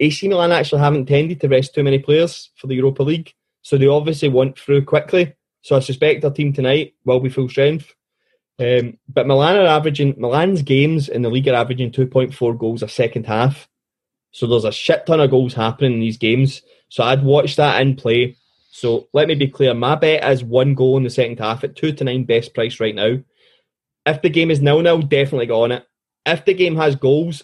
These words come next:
look at what you're getting for another two goals in the game, because that seems to be the way that's going.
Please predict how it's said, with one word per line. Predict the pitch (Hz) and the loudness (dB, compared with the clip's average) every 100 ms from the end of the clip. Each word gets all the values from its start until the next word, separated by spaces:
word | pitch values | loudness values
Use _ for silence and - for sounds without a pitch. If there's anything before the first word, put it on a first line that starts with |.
| - | -10
look | 123 147 - | -2 0 2
at | 131 | 2
what | 139 | 2
you're | 127 | 0
getting | 127 131 127 | 0 0 -2
for | 127 | -4
another | 123 120 120 | -2 0 -2
two | - 139 | -4 -4
goals | 135 147 139 | 0 0 0
in | 143 | 0
the | |
game, | 139 143 143 - _ _ _ _ _ _ _ _ | 2 2 0 -6 _ _ _ _ _ _ _ _
because | 113 135 | -4 -2
that | 127 127 | 0 0
seems | 139 139 135 | 0 -2 -2
to | 135 | 0
be | |
the | 127 | 0
way | 123 | 2
that's | 123 - | 0 -2
going. | 120 123 131 | -2 0 -2